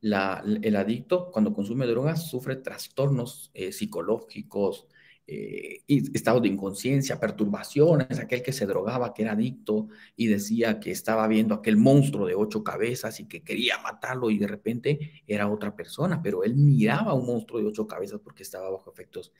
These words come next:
de bebidas alcohólicas. A esa persona se le puede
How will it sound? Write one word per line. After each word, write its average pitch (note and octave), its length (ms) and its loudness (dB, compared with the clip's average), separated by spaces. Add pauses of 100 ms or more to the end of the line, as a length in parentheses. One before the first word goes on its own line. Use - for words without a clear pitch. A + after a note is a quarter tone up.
(360)
de G2 80 -4
bebidas F#2 400 -4
alcohólicas. - 560 -14
A C#3 140 -2
esa F#3+ 260 -2
persona - 480 -8 (300)
se - 180 -4
le G2 120 -4
puede G2 480 -4